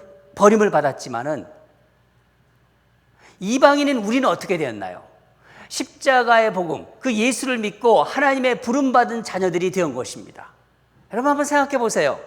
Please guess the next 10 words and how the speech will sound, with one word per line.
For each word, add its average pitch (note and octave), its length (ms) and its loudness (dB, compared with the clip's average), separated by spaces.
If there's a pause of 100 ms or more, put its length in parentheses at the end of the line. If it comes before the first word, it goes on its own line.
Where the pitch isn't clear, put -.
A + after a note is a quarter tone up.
(720)
우리는 D#4+ 360 2
예수를 B3+ 460 -2
믿고 A#3 580 -4 (600)
새 - 260 2
생명을 D4 460 4
얻었는데 E3 1120 0
정작 B3+ 800 2
하나님의 D4 720 2
백성이라던 G#3+ 880 2 (1500)
유대인들은 C#3+ 560 -2